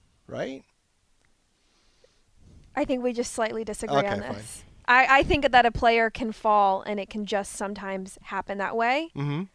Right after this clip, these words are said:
Speaker 2: of the teams that are picking and what they're looking for or where their other picks are or any, a whole number of reasons. I don't necessarily think that means that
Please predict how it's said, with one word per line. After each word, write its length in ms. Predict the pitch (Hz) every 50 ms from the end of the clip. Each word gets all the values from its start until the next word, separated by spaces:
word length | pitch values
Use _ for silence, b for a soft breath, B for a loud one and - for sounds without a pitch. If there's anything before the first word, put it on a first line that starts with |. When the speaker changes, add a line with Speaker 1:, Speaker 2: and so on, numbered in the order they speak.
| _ _ -
Speaker 2:
of 240 | 226 220 214 202
the 100 | 202 220
teams 420 | 208 - - 233 226 226 220 220 208
that 120 | 214 202
are 120 | 196 190 190
picking 420 | - 220 208 196 240 254 262 240
and 120 | 208 196
what 180 | 196 202 190 -
they're 180 | 202 190 180 180
looking 340 | 185 185 185 - 233 233
for 440 | 220 - 262 254 262 262 269 262 - -
or 240 | - 196 190 185
where 180 | 185 190 196 196
their 180 | 185 196 - -
other 180 | 185 180 165 -
picks 320 | - - 254 254 - -
are 300 | 277 262 254 254 254 b b b b b b b b b -
or 460 | 220 202 190 190 190 190 185 180 - _ _
any, 240 | - 208 208 214 202 -
a 140 | - 190 185
whole 220 | - - 247 240 220
number 420 | 202 190 185 196 226 220 226 208
of 120 | 196 196
reasons. 480 | 202 226 240 247 220 214 180 185 196 208
I 120 | 202 190
don't 160 | 202 214 202 208
necessarily 420 | 202 202 - 220 202 196 202 202
think 200 | - 214 202 196
that 140 | - - -
means 320 | 208 214 214 208 202 190 190
that 340 | 196 190 185 185 - -